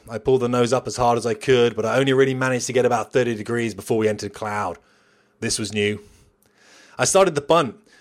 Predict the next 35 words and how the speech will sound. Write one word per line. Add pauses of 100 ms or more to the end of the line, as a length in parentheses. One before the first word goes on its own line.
(100)
leaving
the
engines
in
reheat
to
help
hold
the
zero
G
I
needed. (340)
"Come
on,
gear,"
I
heard
my
Wizzo
call, (280)
followed
quickly
by, (380)
"That's
twelve
hundred
foot,
Tim." (680)
We
were
twenty
degrees (160)
nose
down.